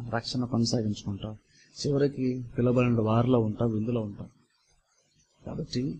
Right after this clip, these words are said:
దేవుడు మన దగ్గరికి వస్తే ఒక హయ్యర్ స్టాండర్డ్ని కోరుతాను. ఎప్పుడో చెప్తున్నాను, హయ్యర్ స్టాండర్డ్ని కోరుతాను. దేవుడు ఏమంటున్నాడు తెలుసా? నాకు లోబడు. సింపుల్ అంటున్నాడు, నేను చెప్తున్నాను కదా చెయ్యి అన్నాడు, అంతే. నీ దేవుడు మళ్ళా బలవంతం చేయట్లేదు, దేవుడిని పిలుచుకొని రావట్లేదు, దేవుడు చేయట్లేదు.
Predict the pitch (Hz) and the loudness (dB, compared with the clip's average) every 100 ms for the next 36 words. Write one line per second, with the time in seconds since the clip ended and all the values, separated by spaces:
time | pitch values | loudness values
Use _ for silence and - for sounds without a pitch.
0 | - _ _ _ _ _ _ _ _ _ | -12 _ _ _ _ _ _ _ _ _
1 | _ _ _ _ _ _ _ - 98 151 | _ _ _ _ _ _ _ -18 4 8
2 | 165 160 143 143 143 143 147 123 131 160 | 8 6 4 2 0 -2 -2 2 4 6
3 | 151 156 151 151 151 147 135 131 120 120 | 4 2 4 2 0 -2 -2 0 2 2
4 | 120 131 120 117 110 98 117 127 - 131 | 2 0 0 -2 -4 -4 -4 -4 -6 -6
5 | 127 123 120 117 113 104 101 104 110 127 | -6 -6 -6 -8 -8 -8 -6 -4 -2 -2
6 | 131 123 120 117 - - _ _ - 135 | -4 -6 -8 -10 -14 -20 _ _ 0 2
7 | 143 156 123 95 - - - _ _ _ | 4 4 4 0 -10 -20 -20 _ _ _
8 | _ _ - _ - - 175 160 123 131 | _ _ -20 _ -10 -2 4 6 8 6
9 | 143 - 175 156 147 147 143 131 117 117 | 8 6 6 6 4 4 6 8 6 4
10 | 120 110 - - _ - _ _ _ 123 | 4 0 -2 -20 _ -20 _ _ _ 6
11 | 127 147 139 143 135 123 139 135 123 117 | 10 10 10 8 8 8 8 8 6 4
12 | 104 101 92 - - _ _ _ _ - | 2 -4 -6 -10 -14 _ _ _ _ 2
13 | 123 131 127 127 147 143 123 117 101 95 | 6 8 6 2 2 0 2 -2 -4 -10
14 | 92 - 156 135 135 135 | -10 -10 -8 -8 -10 -14